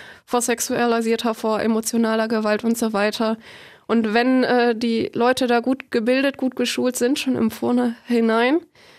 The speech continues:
dann, äh, können die meistens eigentlich ziemlich direkt antworten und das ist zum Beispiel ein gutes Zeichen.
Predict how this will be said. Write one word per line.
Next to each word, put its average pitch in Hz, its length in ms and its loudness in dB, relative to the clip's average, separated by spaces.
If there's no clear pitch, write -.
dann, 240 240 2
äh, 240 300 4
können 247 240 0
die 240 60 2
meistens 226 500 -2
eigentlich 214 320 -2
ziemlich 220 280 0
direkt 202 300 -4
antworten 208 540 -2
und 214 120 -2
das 208 160 -2
ist - 140 -8
zum 214 120 -2
Beispiel 202 300 -2
ein 208 60 0
gutes 196 340 -6
Zeichen. 190 460 -4